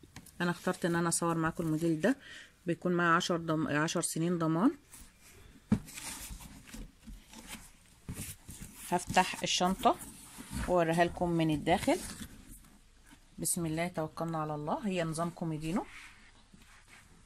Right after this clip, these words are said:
ده شكل الشنطة من فوق، تلاتة درج.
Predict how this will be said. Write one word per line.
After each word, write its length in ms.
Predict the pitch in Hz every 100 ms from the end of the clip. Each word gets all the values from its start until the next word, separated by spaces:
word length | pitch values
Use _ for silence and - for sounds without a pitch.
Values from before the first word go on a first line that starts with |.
| - - - - - - - - - - - - - - - - - - - - - - - - - - - - - -
ده 120 | 185
شكل 280 | - 180 175
الشنطة 420 | - 170 170 165
من 120 | 160
فوق، 300 | - 175 226 - - - - - - - - - - - - - - - - - - - - - - - - -
تلاتة 340 | - 156 156 160
درج. 240 | 165 240